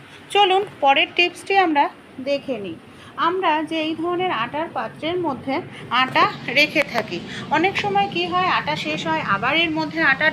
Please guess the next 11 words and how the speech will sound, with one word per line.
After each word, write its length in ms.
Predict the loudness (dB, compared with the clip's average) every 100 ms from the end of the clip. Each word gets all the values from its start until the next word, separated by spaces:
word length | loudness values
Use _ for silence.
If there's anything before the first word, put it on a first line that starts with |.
| 2
ঢালি, 240 | 0 0 -4 -10 -6
কিন্তু 260 | -2 0 0 0
এই 160 | 0 0
যে 80 | -2 2
পাত্রের 380 | 0 0 -4 -4
ডিজাইনের 540 | -4 0 2 2 2 0
মধ্যে 220 | -4 -4
না, 140 | -2 -2 -4 -16 -4 0
আটা 200 | 2 4 2 0 -8 -4
অনেক 160 | -2 -2
সময় 220 | 0 2